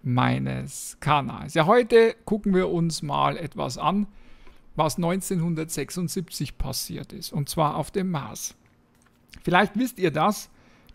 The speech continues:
damals sind zwei Sonden auf dem Mars gelandet, Viking eins und Viking zwei. Diese beiden Sonden hatten ein Labor mit dabei. Dieses Labor sollte untersuchen auf der Marsoberfläche, ob es dort Leben gibt.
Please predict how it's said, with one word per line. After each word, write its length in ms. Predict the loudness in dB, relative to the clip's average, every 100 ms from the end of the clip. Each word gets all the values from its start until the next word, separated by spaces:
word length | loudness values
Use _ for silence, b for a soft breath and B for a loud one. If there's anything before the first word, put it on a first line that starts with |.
| b 0
damals 500 | 4 6 6 4 -4
sind 280 | -2 4 4
zwei 220 | 4 4
Sonden 400 | 4 2 0 -2
auf 200 | -4 -4
dem 180 | -4 -4
Mars 340 | -4 -6 -8 -8
gelandet, 560 | -8 -6 -6 -8 -2
Viking 400 | 0 0 0 -4 0
eins 340 | 2 2 0
und 300 | -2 -2 -2
Viking 460 | -2 -4 -4 -4 -4
zwei. 520 | -6 0 0 0 -4 -12 b b b b b
Diese 220 | 0 2 4
beiden 360 | 6 6 4
Sonden 560 | 2 2 2 2 2 0
hatten 360 | -2 -2 -4
ein 260 | 0 2 2
Labor 520 | 2 -2 0 2 4
mit 180 | 2 -2 -6
dabei. 440 | -4 -4 -6 -10 -18 b b b b 4
Dieses 260 | 4 4
Labor 480 | 4 4 6 4 4
sollte 580 | 6 6 6 4 -2 -2
untersuchen 840 | -4 -2 -4 0 0 2 2 2 0 -4
auf 160 | -2
der 120 | 0 -2
Marsoberfläche, 1000 | 0 -2 -2 -2 -2 0 0 0 0 0
ob 200 | 2 2
es 180 | 0 0
dort 220 | 2 2
Leben 380 | 4 4 6 2
gibt. 360 | -4 -14 -18